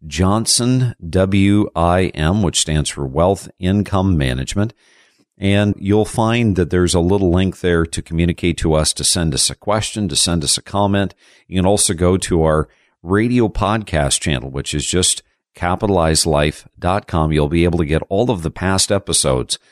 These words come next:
of the Capitalized Life and Retirement Show, and I just really appreciate you doing that and giving us a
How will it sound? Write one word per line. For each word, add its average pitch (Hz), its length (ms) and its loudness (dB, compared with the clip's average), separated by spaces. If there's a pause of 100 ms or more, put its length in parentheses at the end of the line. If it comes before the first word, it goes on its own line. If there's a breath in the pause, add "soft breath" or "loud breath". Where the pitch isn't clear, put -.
(440 soft breath)
of 80 140 -4
the 80 80 -4
Capitalized 80 680 0
Life 80 460 0
and 76 180 -4
Retirement 67 460 -4
Show, 101 220 0
and 98 100 0
I 98 80 2
just 101 320 -2 (400 soft breath)
really 104 380 2
appreciate 92 580 0
you 82 220 0
doing 98 400 0
that 92 400 2
and 64 280 -14
giving 82 320 -2
us 76 200 2
a 65 180 -6